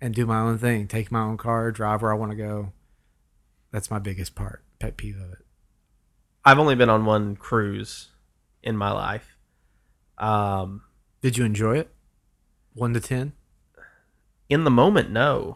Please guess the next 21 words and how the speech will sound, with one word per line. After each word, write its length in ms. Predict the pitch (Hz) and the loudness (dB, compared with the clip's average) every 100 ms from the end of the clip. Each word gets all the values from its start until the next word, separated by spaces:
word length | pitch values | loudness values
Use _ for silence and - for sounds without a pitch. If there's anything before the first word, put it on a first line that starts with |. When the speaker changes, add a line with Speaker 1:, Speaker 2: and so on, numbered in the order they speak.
| _ | _
Speaker 1:
Really? 240 | - 135 127 | -2 0 2
Speaker 2:
I, 340 | 117 123 120 - | 2 0 -2 -8
I 120 | 117 | -6
didn't. 400 | 113 131 - 98 - _ _ _ - | -4 -2 -4 -6 -14 _ _ _ -14
But 240 | 135 147 | 4 8
after 280 | 139 175 139 | 8 8 6
I 80 | 135 | 8
got 200 | 131 131 | 6 8
back 240 | 131 180 | 6 6
and 140 | 113 107 | 0 2
thought 180 | 143 | 2
about 240 | 240 147 107 | 2 2 -2
it 120 | - | -2
more, 340 | 110 104 110 160 - | -6 -2 -2 -2 -4
Speaker 1:
<laughs> 160 | - - | -8 0
Speaker 2:
I 160 | 135 151 | 4 6
enjoy 480 | 131 123 135 185 | 6 4 4 6
it 140 | 170 143 | 4 2
more 460 | 147 160 151 135 127 | 2 6 8 8 4
<laughs> 80 | - | 4
having 460 | 160 147 143 131 | 4 6 2 0